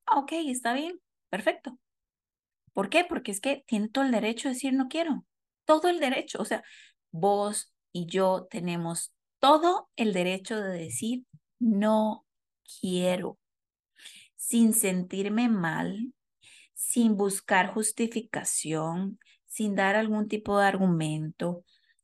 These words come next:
sin tener una excusa, sin tener un argumento que respalde mi respuesta de que no quiero. O sea, no necesitamos nada de eso.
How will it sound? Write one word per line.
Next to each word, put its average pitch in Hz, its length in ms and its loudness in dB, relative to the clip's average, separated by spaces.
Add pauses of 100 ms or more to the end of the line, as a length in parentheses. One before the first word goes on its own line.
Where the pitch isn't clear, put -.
sin 220 280 0
tener 190 320 2
una 220 240 6
excusa, 165 960 -2 (420)
sin 214 300 -2
tener 196 300 2
un 226 120 6
argumento 180 760 2
que 208 100 -4
respalde 175 580 0
mi 196 140 -2
respuesta 180 680 -4 (1300)
de 180 160 -6
que 175 120 -2
no 165 140 -2
quiero. - 400 -6 (1500)
O - 20 -20
sea, - 160 -4
no 185 140 2
necesitamos 190 680 -2
nada 190 320 0
de 233 100 0
eso. 240 200 -10